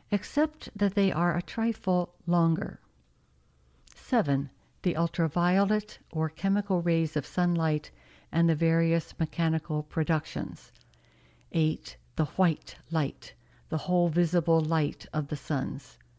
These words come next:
Nine, infrared rays, the slowing down of electronic activity still nearer the stage of appreciable heat. Ten, Hertzian waves,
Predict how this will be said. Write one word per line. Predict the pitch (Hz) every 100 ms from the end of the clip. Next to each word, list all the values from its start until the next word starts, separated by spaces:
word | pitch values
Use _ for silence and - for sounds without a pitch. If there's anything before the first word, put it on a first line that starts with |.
| _ _ _ _ _ _ _ _ _ _ _
Nine, | 180 190 170 135 - 143 - _ _ _
infrared | - 220 233 - 180 156 160 151 -
rays, | 147 156 147 117 - - - _ _ _ _ _ _
the | 170
slowing | - 185 170 170 165
down | 165 170 190 196 -
of | 160
electronic | 160 - - 170 175 -
activity | 156 - - 208 202 180 175
still | - - - 185 175
nearer | 165 165 185 190 190
the | 185 147
stage | - - 165 165 170 - - - -
of | 156 156
appreciable | 147 - 196 - 165 151 151 151 -
heat. | - - 170 - - - _ _ _ _ _ _ _ _ _ - - -
Ten, | 226 180 139 - 147 - - - -
Hertzian | 262 262 - 196 180 156 151
waves, | 151 147 123 170 -